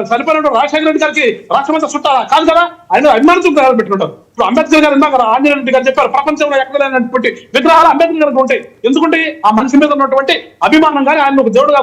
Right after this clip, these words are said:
కొలుస్తూ పెడుతున్నప్పుడు, ఒక దేవుడుగా మనం భావించిన ఒక విగ్రహాన్ని పెడితే దాని జోలికి వెళ్ళి అటు ఇరగొట్టారంటే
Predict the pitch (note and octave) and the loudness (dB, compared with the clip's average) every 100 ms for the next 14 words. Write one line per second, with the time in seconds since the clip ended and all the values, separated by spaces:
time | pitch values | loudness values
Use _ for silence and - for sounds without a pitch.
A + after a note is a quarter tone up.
0 | - C4 B3 A3+ A#3 A#3 F#3+ E3+ D#4 E4+ | 0 -4 -4 -6 -4 -6 -2 0 2 0
1 | - - G3+ F3 C3+ F#3 D#4 F4+ F4+ E4+ | -4 -4 -2 -2 0 2 4 4 2 2
2 | E4 D#4+ D4+ C4+ C#4+ D#4 D4+ D4+ C4+ A3 | 2 2 2 2 2 4 2 0 -2 -4
3 | F#3+ A3 B3+ C4+ C4 F#3+ G3 C4+ D4 - | -6 -2 0 2 2 0 2 0 0 -8
4 | _ A3 C#4+ B3+ C4 D#4+ D4+ D4 - G3+ | _ 0 2 2 0 0 0 0 0 -4
5 | C4 C4+ - F#3 F3+ | -4 -2 -2 -2 -2